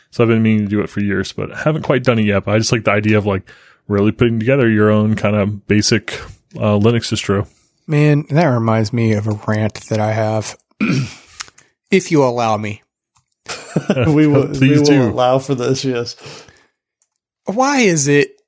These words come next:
Speaker 2: that laptop manufacturers feel the need to include a keypad, a numpad on the keyboard? Why?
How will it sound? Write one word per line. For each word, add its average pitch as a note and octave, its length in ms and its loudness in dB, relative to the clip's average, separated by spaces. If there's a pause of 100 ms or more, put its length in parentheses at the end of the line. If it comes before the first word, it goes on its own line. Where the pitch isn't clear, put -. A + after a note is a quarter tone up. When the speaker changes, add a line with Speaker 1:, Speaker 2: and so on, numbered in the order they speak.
(260)
Speaker 2:
that C#3+ 460 0 (1080)
laptop D3 640 0
manufacturers B2+ 880 0 (1400)
feel G#3+ 320 2
the F3 140 2
need D3 320 2
to C3 160 -2
include B2+ 640 0
a A2+ 340 -2 (640)
keypad, B2 760 -2 (100)
a - 80 -4
numpad A#2 600 0 (680)
on C3 200 2
the A2+ 40 -2
keyboard? G#2 540 -4 (960)
Why? G3 580 0